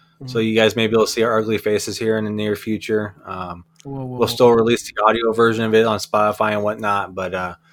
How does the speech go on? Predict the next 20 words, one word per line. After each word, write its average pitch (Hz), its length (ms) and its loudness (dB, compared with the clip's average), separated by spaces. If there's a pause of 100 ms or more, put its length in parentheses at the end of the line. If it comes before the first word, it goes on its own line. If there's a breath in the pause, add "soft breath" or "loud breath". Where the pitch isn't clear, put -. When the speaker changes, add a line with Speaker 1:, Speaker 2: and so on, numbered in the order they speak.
(500 soft breath)
Speaker 2:
we'll 107 120 -4
see. 151 360 -2
I 117 160 -2
mean, 113 140 0
we're 113 140 2
gonna 117 160 0
play 117 140 4
around 110 260 6
with - 80 -20
that 107 180 2
and 98 120 -6
see 107 180 -6
if 98 100 -4
we 104 100 -4
can 101 80 -6
get 98 220 -2
something 98 240 -10
going, 95 380 -6
uh, 92 280 -8
'cause 92 300 -14